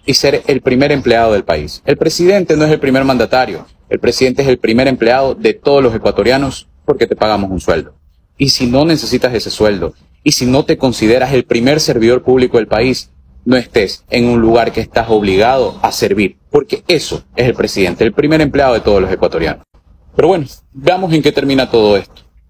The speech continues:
Ya hicieron consultas a la Procuraduría para que interprete un cuerpo normativo,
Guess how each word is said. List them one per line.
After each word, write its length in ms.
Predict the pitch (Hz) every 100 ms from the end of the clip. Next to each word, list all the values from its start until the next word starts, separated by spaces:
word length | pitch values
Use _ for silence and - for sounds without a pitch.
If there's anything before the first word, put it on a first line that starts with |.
| _ -
Ya 300 | 104 139 147
hicieron 380 | 143 143 143 139
consultas 800 | 117 - 147 151 151 147 - _ - _
a 100 | 120
la 160 | 113 110
Procuraduría 960 | - 156 170 123 101 90 107 147 120 - _ _ _ _ _ _
para 240 | - 139 120
que 60 |
interprete 960 | 120 110 107 - 127 - 120 110 101 95
un 140 | 123 127
cuerpo 320 | 131 127 120
normativo, 540 | 107 95 90 78 -